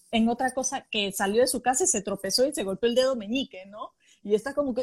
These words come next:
"Mm, mm, mm", y te cruzaste al vecino y estás con la cara de, "Mm", y el vecino dice, "¿Y este? ¿Qué le hice para que me viera así?". Personal. Eso es parte de una sociedad muy, eh,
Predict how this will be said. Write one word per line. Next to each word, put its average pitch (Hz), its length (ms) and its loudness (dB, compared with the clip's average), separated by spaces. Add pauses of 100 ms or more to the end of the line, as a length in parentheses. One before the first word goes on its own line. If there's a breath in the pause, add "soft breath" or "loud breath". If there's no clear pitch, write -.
"Mm, 359 840 -10
mm, 349 160 -2
mm", 311 140 -14
y 294 160 0
te 285 160 2
cruzaste 294 460 0
al 311 100 4
vecino 302 440 0
y 254 80 -4
estás 269 220 -10
con 294 140 -4
la 214 100 -6
cara 294 220 -2
de, 254 120 -8 (160)
"Mm", - 680 -10
y 208 40 0
el 208 80 0
vecino 240 320 -2
dice, 247 340 0 (420)
"¿Y 220 140 2
este? 349 280 2 (180)
¿Qué 302 100 0
le 302 120 2
hice 349 260 0
para 262 160 -2
que 247 80 -6
me 233 120 -6
viera 320 200 -4
así?". 415 320 -2 (1080)
Personal. 185 580 -8 (480)
Eso 214 220 0
es 262 80 -8
parte 240 260 0
de 247 60 4
una 254 160 4
sociedad 175 800 -4 (680)
muy, 240 840 8
eh, 185 500 0